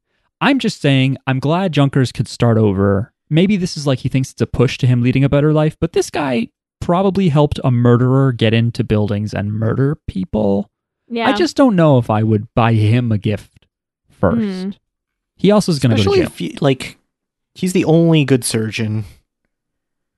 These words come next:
Speaker 3: He's g-, he's too busy to do this.
Speaker 1: Yeah, he's gotta either be
Speaker 2: Well, he's helping
Speaker 1: dating
Speaker 2: kids. He's helping kids fly, fly kites too. So
Speaker 1: Wait, why is he going on a date? Wasn't he also dating the, this director's daughter again?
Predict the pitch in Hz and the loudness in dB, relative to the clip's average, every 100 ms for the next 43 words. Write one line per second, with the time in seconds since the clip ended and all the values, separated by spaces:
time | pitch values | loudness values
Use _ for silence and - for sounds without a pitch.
0 | _ _ _ _ - 170 - 151 151 180 | _ _ _ _ -8 -8 -6 -4 -4 -4
1 | - 180 165 156 127 107 - - 113 - | 0 2 4 2 0 -4 -8 -10 -12 -14
2 | - - _ _ _ _ _ _ - 147 | -16 -20 _ _ _ _ _ _ 2 2
3 | 95 120 - 147 185 170 143 123 113 107 | 2 -4 -6 -4 0 0 2 0 0 0
4 | 453 466 - 151 180 254 269 - 269 285 | 0 2 2 2 4 2 0 -4 -4 -4
5 | 349 359 285 220 - 190 165 - - 175 | -4 -4 -2 -4 -2 0 0 -2 -2 0
6 | - 185 - - - 175 101 185 - _ | 0 -2 -2 -8 -6 -4 -4 -6 -12 _
7 | - - 190 - 151 120 208 311 311 302 | -16 -12 -10 -2 0 2 0 -2 -4 -2
8 | 262 165 147 113 104 131 151 156 110 127 | 0 0 0 0 0 0 0 0 -2 -2
9 | 143 120 117 123 117 113 113 - 117 120 | -2 0 0 0 -2 -4 -6 -2 0 0
10 | - 120 113 117 120 127 127 123 135 139 | -2 -4 -2 0 0 2 0 0 -2 -2